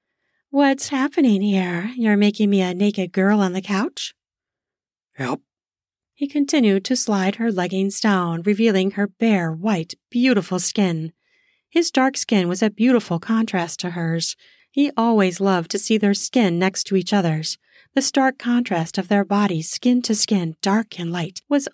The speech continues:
Speaker 1: always stunning to him. It was something that he found very beautiful, as did Kelly. They enjoyed being an interracial couple. Just the beauty of their natural pigments together was something that showed up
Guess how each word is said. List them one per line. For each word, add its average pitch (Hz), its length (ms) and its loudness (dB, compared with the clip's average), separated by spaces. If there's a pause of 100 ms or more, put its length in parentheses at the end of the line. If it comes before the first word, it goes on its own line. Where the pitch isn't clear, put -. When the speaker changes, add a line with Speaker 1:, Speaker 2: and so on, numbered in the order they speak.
Speaker 1:
always 190 480 2
stunning 214 500 2
to - 120 -6
him. 165 400 -2 (580)
It 285 60 0
was 311 140 2
something 285 300 2
that 226 120 2
he 226 100 2
found 214 280 0
very 226 240 2
beautiful, 180 680 -2
as 208 200 -2
did 214 180 -2
Kelly. 196 440 -2 (520)
They 254 120 4
enjoyed 175 520 0
being 185 200 -2
an 180 140 -2
interracial 190 480 -2
couple. 240 320 -2 (380)
Just 403 180 -2
the 392 140 2 (100)
beauty 226 400 2
of 170 120 -6
their 202 160 0
natural 214 520 0
pigments 254 500 0
together 185 400 -2
was 190 160 0
something 262 320 0
that 233 180 0
showed 247 300 0
up 220 140 -2